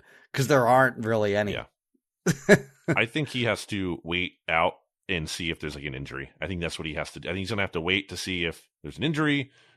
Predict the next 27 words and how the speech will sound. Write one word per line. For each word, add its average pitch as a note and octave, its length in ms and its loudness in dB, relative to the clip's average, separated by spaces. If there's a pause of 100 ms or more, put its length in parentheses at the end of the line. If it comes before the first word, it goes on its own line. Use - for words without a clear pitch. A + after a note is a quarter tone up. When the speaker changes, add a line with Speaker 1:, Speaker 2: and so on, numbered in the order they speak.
(120)
Speaker 2:
or F2+ 420 0
maybe F2 240 -2
it's, E2+ 120 -8
like, E2 100 -4
a E2 40 -6
little F2 140 -2
bit F2 120 -4
later E2 220 -6
in D#2 80 -8
camp A#2 400 -2
and E2+ 120 -6
some F2+ 200 -6
team E2 460 -8
realizes D#2+ 440 -4
that E2 120 -4
their D2+ 100 -6
starter C#2+ 320 -4
sucks - 400 -2
or G#2+ 60 -2
whatever. F2 460 -2 (260)
And E2+ 80 -2
I E2+ 40 -2
think E2+ 140 -6
at C#2 60 -12
that D2+ 200 -4
point, D#2+ 340 -4
maybe D#2 380 -8